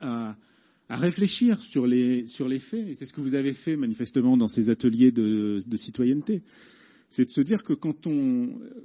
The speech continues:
une affaire judiciaire, c'est toujours compliqué. Quand on cherche à caricaturer une affaire judiciaire pour en faire un exemple, souvent, on n'est pas dans la vérité, on est dans autre chose.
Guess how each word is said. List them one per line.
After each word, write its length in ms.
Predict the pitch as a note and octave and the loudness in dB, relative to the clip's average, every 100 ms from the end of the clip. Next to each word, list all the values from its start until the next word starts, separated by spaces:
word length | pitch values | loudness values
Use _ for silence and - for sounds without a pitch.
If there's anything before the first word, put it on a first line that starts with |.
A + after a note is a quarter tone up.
| _ _ _ _ _ - | _ _ _ _ _ -4
une 140 | D#3+ | -2
affaire 200 | E3 A3 | 0 -2
judiciaire, 380 | - D#3+ - - | -4 -6 -4 -4
c'est 120 | - | -4
toujours 300 | D3 E3 F3+ | -2 0 0
compliqué. 420 | - C#3+ C3+ A#2+ A2+ | -2 -4 -2 -2 0
Quand 200 | B2+ D#3+ | -2 0
on 80 | |
cherche 600 | D#3 - G3 - - - - | -2 -2 -4 -4 -14 -14 -14
à 100 | A#2+ | -2
caricaturer 680 | G3+ F3+ F#3 D#3+ D3+ C#3 | -2 0 -2 0 0 2
une 100 | C3+ | 2
affaire 200 | A#2 C3+ | 2 -2
judiciaire 420 | B2 B2 A#2+ C#3+ - | -2 -4 -4 -6 -6
pour 160 | A2 | -6
en 60 | G#2 | -6
faire 200 | E3+ D#3 | -4 -2
un 60 | C3+ | -2
exemple, 460 | G2 B2 E3+ G#2 F2+ _ _ _ _ _ _ _ | -4 -8 -6 -10 -12 _ _ _ _ _ _ _
souvent, 600 | - - C3+ E3 A3+ A#3+ - _ _ _ _ _ - | -18 -10 -2 -2 -2 -6 -14 _ _ _ _ _ -4
on 120 | C3+ | -2
n'est 80 | C3+ | 0
pas 120 | F3 | 0
dans 120 | E3+ | 0
la 80 | C#3+ | 2
vérité, 420 | C#3 B2+ A#2 A2+ | 0 -2 -2 -2
on 100 | B2 | 0
est 80 | A#2 | 0
dans 220 | B2 A#2+ | -2 0
autre 260 | B2+ - C#3+ | -2 -2 -4
chose. 520 | - C3 C#3 C#3+ | 0 2 2 -2